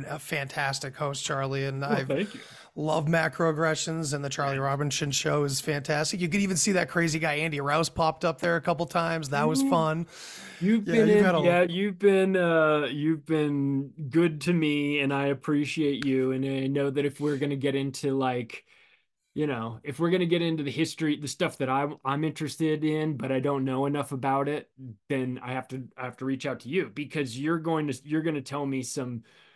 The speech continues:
Speaker 2: Norse
Speaker 1: <laughs>
Speaker 2: folklore tale from a thousand years ago that I'm gonna go, "What? I've never even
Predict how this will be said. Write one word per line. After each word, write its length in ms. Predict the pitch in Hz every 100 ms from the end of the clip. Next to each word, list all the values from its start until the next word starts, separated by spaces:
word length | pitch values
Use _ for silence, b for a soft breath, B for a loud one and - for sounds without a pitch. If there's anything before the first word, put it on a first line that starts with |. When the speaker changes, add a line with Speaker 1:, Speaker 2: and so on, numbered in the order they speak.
| b b -
Speaker 2:
Norse 840 | 131 143 151 180 175 - - - -
Speaker 1:
<laughs> 40 |
Speaker 2:
folklore 1700 | - - 190 196 - - - - _ 151 170 170 170 165 156 156 - _ _ -
tale 400 | - 185 180 170
from 220 | - 160
a 40 | 143
thousand 480 | 175 170 175 156 160
years 280 | 180 170
ago 240 | 151 135 131
that 100 | 139
I'm 100 | 139
gonna 180 | 139 123
go, 260 | 120 98 90 90 -
"What? 280 | 104 196 240
I've 100 | 175
never 240 | 202 156 135
even 360 | 123 120 127